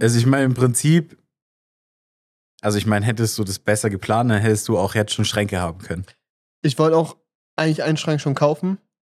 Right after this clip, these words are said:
Speaker 2: nur ich bin auch jetzt froh, dass ich's nicht gemacht hab, weil jetzt, wo mein Bett da steht, wo es steht,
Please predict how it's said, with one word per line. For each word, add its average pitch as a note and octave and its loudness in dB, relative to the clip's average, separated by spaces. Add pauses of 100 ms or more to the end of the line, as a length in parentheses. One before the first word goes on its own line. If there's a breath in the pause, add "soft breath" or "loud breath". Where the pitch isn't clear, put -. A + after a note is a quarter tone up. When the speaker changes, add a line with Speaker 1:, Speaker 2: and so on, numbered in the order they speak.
(140)
Speaker 2:
nur D3+ 4
ich - -6
bin D#3+ 0
auch D3 2
jetzt C#3 -4
froh, D#3+ 0
dass C#3 0
ich's B2+ -4
nicht F#3+ 2
gemacht C3+ 0
hab, E3 -4 (440)
weil C#3 2
jetzt, D3 2
wo D3 -4
mein B2+ -4
Bett F#3 -2
da C3+ 2
steht, C3+ -6
wo C3 -8
es - -8
steht, D#3 0